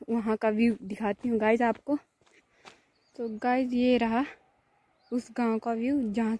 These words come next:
से आटा लाना है मुझे। और दिखाऊंगी चक्की जो लाइट से चलती है, उसे चक्की कहते हैं। जो पानी से चलते हैं,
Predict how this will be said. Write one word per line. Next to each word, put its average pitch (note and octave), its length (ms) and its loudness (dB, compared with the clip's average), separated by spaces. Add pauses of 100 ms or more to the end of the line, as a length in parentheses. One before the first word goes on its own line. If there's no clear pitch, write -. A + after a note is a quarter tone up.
से B3 160 -4 (480)
आटा A3+ 280 0
लाना A#3 260 2
है A3+ 120 2
मुझे। A#3 340 0 (3750)
और A3 100 -2
दिखाऊंगी A3+ 440 2
चक्की A#3 480 -4
जो A3+ 200 4 (400)
लाइट A3 260 4 (1900)
से - 180 -6
चलती A3 420 -2
है, A#3 120 0
उसे A3 240 0
चक्की G#3 320 -6
कहते G#3+ 380 -6
हैं। C4 140 -2 (160)
जो G#3 120 -4
पानी G3+ 320 0
से G#3+ 140 -8
चलते G3+ 360 -2
हैं, C#4 100 2